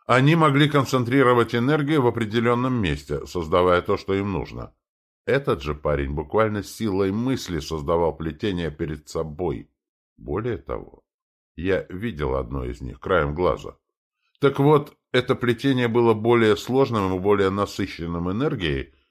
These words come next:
чем те, которые использовали мастера сект. По сути и по своему уровню эти плетения были куда выше, чем все те, что использовали они. Скорее всего, если я скажу, что он достиг уровня седьмого ранга,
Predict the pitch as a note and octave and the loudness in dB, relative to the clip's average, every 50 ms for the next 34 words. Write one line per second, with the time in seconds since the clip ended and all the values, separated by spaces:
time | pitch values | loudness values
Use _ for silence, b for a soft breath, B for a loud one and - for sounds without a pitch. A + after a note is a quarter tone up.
0 | _ _ _ _ _ _ - - C#3 C3 A#2+ A2 - D3+ - D3 D#3 C#3 C#3+ C#3+ | _ _ _ _ _ _ 2 4 4 4 4 2 2 2 4 4 2 4 6 6
1 | B2+ A#2+ A#2 G#2+ - - - A#2 A#2+ A#2+ A2 A#2 B2+ B2 A#2+ A#2 A2 G#2+ G#2+ G2+ | 6 6 6 4 2 -2 0 2 2 4 4 4 4 4 4 4 2 0 -2 -4
2 | - - G#2 G2+ G2 G2+ G2 - - - C#2+ A#1 - - _ _ _ _ _ _ | -2 2 2 4 4 4 2 2 -6 -8 -8 -8 -8 -12 _ _ _ _ _ _
3 | _ _ _ _ _ _ _ _ _ _ _ - D#2 D2 - - D3 D3 - F#2+ | _ _ _ _ _ _ _ _ _ _ _ -4 -4 -4 -4 -6 -8 -4 -2 -4
4 | D#2+ C#2+ - D#2+ D2 - E2 E2 D#2+ E2 E2 F2 F#2 A2 C3+ C#3 G#2 D#2+ C#2 D2 | -4 -2 -4 -6 -6 -4 -4 -2 -2 -2 -2 -2 -4 -4 -4 -2 -2 -2 -2 -2
5 | D2+ C#2+ C#2+ - D#2 C#2+ - E2 E2 - A2+ A#2 G2+ F2+ D#2+ D2+ D#2+ D#2+ D#2+ D2+ | -4 -4 -6 -6 -8 -8 -6 -8 -6 -4 -6 -4 -2 -4 -4 -2 -2 -2 -2 -4
6 | - - F#2 F2+ - B2+ C3+ C3 C3+ C3+ A#2 - - G2 F2+ - F#2+ F#2 D#2+ b | -4 -4 -2 2 4 4 6 6 4 2 2 0 -2 -6 -4 -2 -4 -4 -4 b
7 | b b b b b b _ - - - C#3 B2+ - - D#3 D3 D3 - - C3 | b b b b b b _ -4 2 2 2 2 4 2 2 2 2 2 2 2
8 | A#2+ A2+ - - A2+ A#2 G#2+ F2+ G2 G#2+ G#2+ G#2+ G#2 G#2+ G#2+ G#2+ G#2+ G2+ E2 C2 | 2 2 2 2 2 4 4 4 2 4 4 6 6 8 6 6 4 2 0 -4
9 | - - _ _ _ _ _ _ _ _ _ _ _ - - - G#2 G#2 A2+ C#3 | -4 -8 _ _ _ _ _ _ _ _ _ _ _ -18 -10 -4 -2 0 0 0
10 | D3+ D3 - - - F2 D#2+ D2 D2+ D#2 D#2+ D2+ D2 - F2 D#2+ D2 - - F2+ | -2 -4 -4 -6 -6 -6 -4 -2 -2 -4 -4 -6 -4 -2 -2 -2 -2 -2 -2 -2
11 | E2+ E2 D2+ C#2 - - D#2 D2+ D2+ D2+ E2 D#2 - _ D#2+ D2 D2 D#2+ D#2+ C#2+ | -2 -2 -4 -6 -4 -4 -4 -4 -2 -4 -4 -6 -6 _ -14 -10 -8 -6 -6 -4
12 | C#2+ C2+ C#2+ D2 C#2+ D2 - - F#2 D#2+ D2+ F2 F2+ D#2 C2+ C2 C#2+ D#2 A#2 C#3+ | -4 -4 -6 -8 -8 -10 -10 -10 -8 -6 -6 -6 -4 -4 -4 -4 -4 -2 -2 -2
13 | D#3+ D3 F2+ C#2 A#1+ G#1+ - | -4 -4 -4 -4 -6 -6 -8